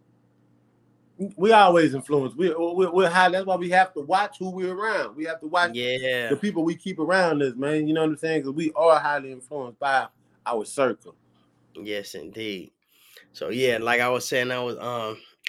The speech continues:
Speaker 2: I got another book called, it's gonna be more positive. It's called Taking Action by Action Jackson, you know, and I'm,
Speaker 1: What is,
Speaker 2: uh,
Speaker 1: what is called?
Speaker 2: Taking Action by Action Jackson.
Speaker 1: Is it an action move?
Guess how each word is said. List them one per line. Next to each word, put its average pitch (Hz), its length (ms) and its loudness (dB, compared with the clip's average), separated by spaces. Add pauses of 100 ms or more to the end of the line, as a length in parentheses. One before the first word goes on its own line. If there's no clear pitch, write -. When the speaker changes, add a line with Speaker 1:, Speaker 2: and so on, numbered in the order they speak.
(180)
Speaker 2:
I 135 60 -4
got 131 160 2
another 127 320 0
book 110 260 -4
called, 107 380 -4 (320)
it's 107 120 -10
gonna 117 200 -2
be 110 140 -6
more 101 440 -2 (240)
positive. 101 680 -4 (560)
It's - 120 -14
called 101 320 -4
Taking 107 380 -6
Action - 420 -4
by 101 80 -4
Action 101 500 -4
Jackson, 104 640 -4 (840)
you 107 100 -10
know, 101 280 -4 (140)
and 104 120 -4
I'm, 104 140 -2
Speaker 1:
What 151 120 6
is, 147 60 2
Speaker 2:
uh, 104 140 0
Speaker 1:
what 165 140 4
is 160 80 -4
called? 196 380 4 (760)
Speaker 2:
Taking 165 500 6
Action 127 540 2 (180)
by 113 360 2
Action 117 500 0
Jackson. 101 580 -6 (800)
Speaker 1:
Is 151 160 -2
it 185 100 6
an 151 140 4
action 202 400 2
move? 254 320 4